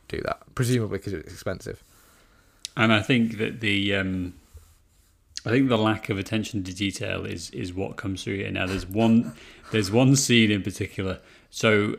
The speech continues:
Speaker 2: uh, th-, they've got the car, they've got the car, and the, um, the bad guy comes along and shoots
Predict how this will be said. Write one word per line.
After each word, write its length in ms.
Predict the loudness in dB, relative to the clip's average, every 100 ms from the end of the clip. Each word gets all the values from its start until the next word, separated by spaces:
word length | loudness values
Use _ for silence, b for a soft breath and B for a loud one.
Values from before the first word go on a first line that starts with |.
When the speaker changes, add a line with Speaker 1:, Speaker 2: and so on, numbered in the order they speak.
| -8
Speaker 2:
uh, 140 | -10
th-, 280 | -10 -12 -14 -16 -8
they've 180 | -2 0
got 260 | 2 0 0
the 140 | -2
car, 760 | -2 -6 -2 -2 0 -2 -4 -6 B B
they've 140 | -6 -4
got 140 | -4
the 80 | -6
car, 520 | -4 -2 0 0 -2 -4
and 640 | -2 0 0 -2 -4 -8 b b b b -20
the, 720 | -8 -2 0 0 -2 -4 -4
um, 680 | -4 -2 -2 -4 -6 -8 -12
the 60 | -2
bad 240 | 2 2
guy 160 | 2 0
comes 280 | -2 -4 -4
along 380 | -4 -4 -6
and 220 | -6 -6 -2
shoots 720 | 0 2 2 0 -8 -8 -10